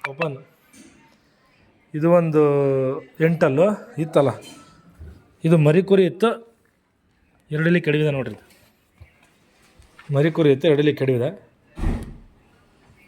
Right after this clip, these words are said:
ಇದು ಮೀಡಿಯಮ್ ಸೈಜು, ಇದು ಚೆನ್ನಾಗೈತೆ ಮರಿ. ಕಟ್ಟೋರಿದ್ರೆ ಕಟ್ಕೊಳ್ಳಿ. ಅದೇ ರೀತಿ ಇದು ಒಂದು ಆರಲ್ಲಿ ಇದು ನೋಡ್ರಿ ಹೆಂಗೈತೆ ಕುರಿ.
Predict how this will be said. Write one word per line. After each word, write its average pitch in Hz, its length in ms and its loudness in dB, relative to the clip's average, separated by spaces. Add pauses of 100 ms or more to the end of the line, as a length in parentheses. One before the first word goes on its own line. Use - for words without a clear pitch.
(360)
ಇದು 160 120 0
ಮೀಡಿಯಮ್ 151 360 2
ಸೈಜು, 135 260 -6 (920)
ಇದು 156 140 -2
ಚೆನ್ನಾಗೈತೆ 135 480 0
ಮರಿ. 135 200 -2 (1200)
ಕಟ್ಟೋರಿದ್ರೆ 165 420 0
ಕಟ್ಕೊಳ್ಳಿ. 143 580 -4 (640)
ಅದೇ 165 180 2
ರೀತಿ 156 140 -4
ಇದು 156 160 0
ಒಂದು 147 360 -4 (720)
ಆರಲ್ಲಿ 160 320 2
ಇದು 117 100 -6 (720)
ನೋಡ್ರಿ 143 180 -8
ಹೆಂಗೈತೆ 139 260 -6
ಕುರಿ. 131 140 -6